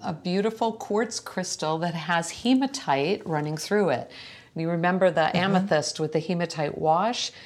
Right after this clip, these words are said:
Speaker 1: This is quartz with hematite in it. And then this one was shaped into a flame.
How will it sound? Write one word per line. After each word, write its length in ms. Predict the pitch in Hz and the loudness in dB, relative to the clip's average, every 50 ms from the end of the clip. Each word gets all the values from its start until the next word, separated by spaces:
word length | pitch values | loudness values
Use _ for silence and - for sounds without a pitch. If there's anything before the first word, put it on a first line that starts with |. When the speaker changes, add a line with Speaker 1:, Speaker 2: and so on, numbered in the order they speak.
| - - - - | -20 -14 -8 -6
Speaker 1:
This 400 | 175 156 170 196 208 208 - - | -4 0 0 0 0 0 0 -2
is 180 | 190 165 143 - | -2 -2 -2 -4
quartz 640 | - - - - 247 269 208 151 160 156 - - - | -6 -6 -2 0 2 2 2 2 0 -2 -4 -4 -2
with 400 | 180 160 165 160 165 - - - - | 0 0 0 0 0 -4 -12 -16 -16
hematite 960 | - - - 190 190 180 185 175 - - - 160 147 147 156 151 - - - - - - - - - | -10 -4 -2 0 0 0 -2 -4 -6 -4 -2 -2 0 0 -2 -4 -6 -10 -16 -18 -20 -20 -20 -6 0
in 200 | 196 214 220 202 | 2 2 4 4
it. 200 | 165 143 151 - - | 2 2 0 0 0
And 160 | 165 170 175 | 0 0 0
then 180 | 170 170 160 165 | 0 -2 -2 -2
this 280 | - 220 220 - - - | -2 -2 -2 -2 -2 -2
one 220 | 220 202 185 175 | 0 0 0 0
was 160 | 165 156 147 | 0 -2 -2
shaped 480 | 143 - - - 190 180 175 175 - - | -2 -4 -2 -2 -2 -2 -2 -4 -4 -4
into 400 | 156 156 156 156 - - 160 151 | -4 -4 -4 -6 -6 -6 -6 -4
a 100 | - 151 | -6 -6
flame. 500 | - - - 139 139 139 139 127 98 | -8 -8 -6 -6 -4 -4 -6 -6 -8